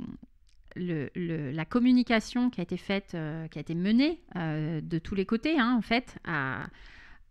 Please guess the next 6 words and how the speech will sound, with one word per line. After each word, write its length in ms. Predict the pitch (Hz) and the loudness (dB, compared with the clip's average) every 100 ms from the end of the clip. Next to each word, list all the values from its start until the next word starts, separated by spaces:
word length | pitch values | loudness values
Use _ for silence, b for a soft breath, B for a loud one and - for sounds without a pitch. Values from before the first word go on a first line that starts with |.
| - | -8
a, 400 | 170 165 160 139 170 180 - - - - _ - - | -6 -4 -4 -6 -6 -8 -10 -14 -18 -20 _ -20 -8
a 100 | 190 | -2
permis, 500 | - 226 220 247 359 440 - - - - - | 2 4 8 8 6 0 -14 -20 -20 -12 -4
euh, 300 | 170 160 156 - | 0 0 -2 -2
que, 120 | - | 2
euh, 720 | 247 285 220 175 165 156 151 | 4 6 6 6 4 2 0